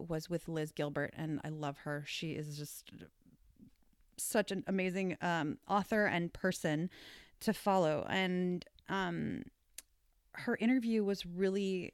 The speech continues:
lovely. She talked about how, I mean, she talked a lot about creativity, which her book,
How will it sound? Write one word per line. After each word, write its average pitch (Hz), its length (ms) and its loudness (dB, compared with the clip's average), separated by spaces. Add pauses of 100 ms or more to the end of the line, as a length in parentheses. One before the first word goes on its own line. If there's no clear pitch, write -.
lovely. 165 560 -2
She - 160 -8
talked - 300 -6
about 160 460 -2 (120)
how, 156 540 -2 (920)
I - 40 0
mean, 180 100 4
she 190 140 0
talked 190 220 0
a 185 40 0
lot 175 120 4
about 180 160 2
creativity, 170 680 0
which - 160 -2
her 175 100 -2
book, 160 160 -2